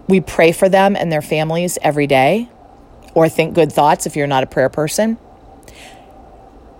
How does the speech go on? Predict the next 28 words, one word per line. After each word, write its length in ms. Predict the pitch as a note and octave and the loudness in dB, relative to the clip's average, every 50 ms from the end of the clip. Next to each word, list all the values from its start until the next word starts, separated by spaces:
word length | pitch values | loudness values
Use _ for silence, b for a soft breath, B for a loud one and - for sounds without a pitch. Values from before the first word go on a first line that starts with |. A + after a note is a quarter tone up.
| - - - - - | -20 -20 -8 0 2
And 220 | A3 G#3+ G#3 G#3 | 4 4 6 4
look 160 | A3 B3+ - | 4 4 2
at 80 | E4 D4+ | 0 0
your 140 | C#4+ D4 D4 | 2 0 0
children 500 | - - - B3 A#3+ A#3 A#3+ A#3+ A3+ G#3+ | 0 0 2 2 4 4 2 2 0 0
and 240 | G3+ F#3 F3+ E3 D#3+ | 0 -2 -2 0 2
what 220 | F#3+ F#3+ - - | 2 2 2 0
you're 100 | G#3 G3 | -2 -2
modeling 540 | F#3+ F#3 E3+ E3 E3+ E3+ E3+ E3 F3+ F3 E3 | 0 0 2 2 2 2 0 0 -2 -2 -4
in 120 | D#3+ D#3+ | -6 -8
front 220 | - - E3+ D#3+ D#3 | -6 -4 -4 -2 -2
of 140 | D3+ D3 | -2 -2
them. 200 | C#3 C3 C3 C#3 | -2 -2 -2 0
Modeling 420 | D3+ F3+ G#3+ B3+ C4+ D4+ D#4 D#4 D4+ | 0 2 4 4 4 4 2 2 0
in 100 | D4 C4 | -2 -2
front 180 | - C#4 B3+ | -2 -2 -4
of 80 | B3+ A#3+ | -4 -4
children 440 | - - A#3 A3 G#3+ A#3 A#3 A#3 G#3+ | -2 -2 -2 0 0 0 -2 -2 -2
for 180 | - G3+ F3+ - | -2 -2 -2 0
everything 580 | D3 D#3 D#3+ F3+ F#3+ F#3 - A#3 A#3+ A#3+ A#3+ B B B B B B | 0 0 0 -2 -4 -2 -2 -2 -2 -2 -4 B B B B B B
is 120 | F#3+ F#3+ | 0 0
super 360 | - - - B3 G3+ - A#3+ A3 | 2 2 0 0 0 2 0 2
important 440 | G#3 G3+ - G3 F3+ - - G#3+ | 2 2 2 2 2 2 0 -2
'cause 140 | - G3 E3+ | -2 -2 0
they're 140 | - F3+ E3+ | 0 0 2
like 240 | E3 D#3+ D#3+ - - | 2 2 0 0 -2
little 180 | F3 E3+ E3 | 0 0 0
sponges. 720 | D3+ - - D3+ C#3+ D3 C#3+ - - - - - - - | -2 -2 0 0 0 0 -2 -4 -6 -6 -8 -10 -12 -14